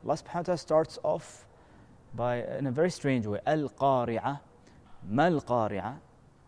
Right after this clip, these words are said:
What is Al-Qari'ah? And then, وَمَا أَدْرَاكَ مَا الْقَارِعَةُ. What clue do you know that what is Qari'ah? You have no idea what is Qari'ah. Okay? And this is, this, uh, style is used in Al-Haqqa also. Al-Haqqa,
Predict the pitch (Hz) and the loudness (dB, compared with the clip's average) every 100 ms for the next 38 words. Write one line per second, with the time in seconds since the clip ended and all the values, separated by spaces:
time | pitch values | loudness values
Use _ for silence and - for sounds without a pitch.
0 | - 123 139 117 104 104 101 90 95 - | -4 2 2 2 -4 -4 -4 -6 -14 -20
1 | - - - - - - 123 123 156 196 | -20 -20 -20 -18 -14 -4 -2 2 4 6
2 | 202 156 151 175 170 131 113 - 104 98 | 6 6 8 6 6 0 0 0 0 0
3 | 90 92 147 - - - 185 190 143 147 | -4 -2 -2 -2 -8 0 2 2 2 4
4 | 190 208 175 147 160 175 175 127 - 139 | 4 4 2 0 0 2 0 -2 -4 -8
5 | 147 127 - 113 101 90 92 - - - | -6 -6 -4 -4 -4 -10 -16 -20 -12 2
6 | 196 202 151 180 175 151 147 117 120 98 | 4 6 4 4 4 2 2 0 -4 -6
7 | - 101 95 - - - - - - - | -4 -4 -6 -16 -20 -20 -20 -20 -18 -12
8 | 170 - - - 156 165 180 190 156 190 | -12 -12 -14 -2 2 2 2 -2 0 2
9 | 190 - - 120 127 - 185 196 180 143 | 2 -2 -4 -2 -2 2 6 6 4 0
10 | 180 156 143 120 - 139 - 147 143 117 | 0 0 -2 -4 -2 -4 2 2 2 -2
11 | 98 107 - 101 - - - - - 117 | -4 -6 -12 -16 -18 -20 -20 -20 -8 -6
12 | 107 110 117 113 113 113 110 - 117 110 | -2 -2 -2 -2 -4 -6 -10 -8 -6 -6